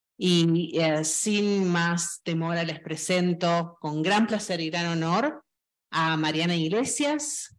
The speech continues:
que es la editora de género del periódico Clarín, eh, de Argentina,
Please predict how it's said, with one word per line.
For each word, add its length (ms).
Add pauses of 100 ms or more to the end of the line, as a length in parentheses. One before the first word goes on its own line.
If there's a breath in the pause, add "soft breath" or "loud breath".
que 280
es 100
la 120
editora 540
de 100
género 680
del 420
periódico 560
Clarín, 880
eh, 300
de 100
Argentina, 840